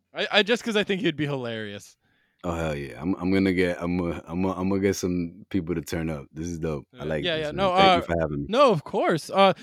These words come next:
Speaker 1: so, Mariel, if people wanna find your, like, dates, details, links to stuff you did, where can they find everything?
Speaker 2: Uh, at, um, for, for, for, um, Instagram,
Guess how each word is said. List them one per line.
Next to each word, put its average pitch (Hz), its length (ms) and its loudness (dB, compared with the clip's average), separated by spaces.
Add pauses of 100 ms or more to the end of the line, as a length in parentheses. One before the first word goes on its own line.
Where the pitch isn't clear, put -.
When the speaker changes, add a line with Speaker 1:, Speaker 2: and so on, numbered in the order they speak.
(140)
Speaker 1:
so, 269 480 8
Mariel, 233 540 2
if 185 180 -4 (180)
people 269 240 -6
wanna 240 200 -2
find 208 300 -2
your, 185 280 0
like, 170 260 -2 (120)
dates, 190 280 -4
details, 180 720 -6
links 196 220 -2
to 190 100 -2
stuff 170 220 -4
you 170 80 -6
did, 165 240 -2 (180)
where 208 120 -2
can 240 100 -2
they 208 80 0
find 170 240 -4
everything? 107 360 -8 (520)
Speaker 2:
Uh, 92 300 -4
at, 92 260 -4
um, 92 500 -2 (300)
for, 98 260 0
for, 92 380 -2
for, 85 480 -6
um, 80 260 -8
Instagram, 107 720 -2